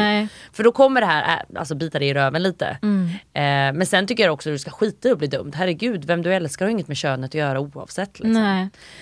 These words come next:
Speaker 1: Men det här kan ju verkligen vara en sexfantasi för henne också. Hon
Speaker 2: Ja.
Speaker 1: kanske inte vet mer
Speaker 2: Men
Speaker 1: än
Speaker 2: gud,
Speaker 1: så.
Speaker 2: jag har så mycket sexfantasier egentligen.
Speaker 1: Och om hon gillar, jag är lite så här,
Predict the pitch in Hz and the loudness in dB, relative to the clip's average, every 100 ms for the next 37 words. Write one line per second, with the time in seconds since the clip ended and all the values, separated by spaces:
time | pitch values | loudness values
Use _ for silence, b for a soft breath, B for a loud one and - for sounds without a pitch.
0 | B - 254 254 202 240 269 294 226 190 | B 2 4 4 2 2 2 2 2 2
1 | - 262 - 175 170 - 294 320 220 147 | 0 -8 -6 -4 -4 -4 -6 -2 -2 2
2 | 220 262 262 269 196 233 349 - 196 180 | 6 6 4 0 0 0 -2 -2 0 0
3 | 165 180 185 170 170 180 160 165 - 175 | 2 2 2 4 2 0 -2 -2 -4 -8
4 | - 151 151 160 151 151 143 139 151 147 | -6 -6 -4 -2 -2 -2 -6 -6 -8 -10
5 | - 254 277 269 254 247 254 247 - 302 | -4 2 4 4 4 2 0 0 4 4
6 | 285 247 180 - 180 175 | 4 2 0 0 0 0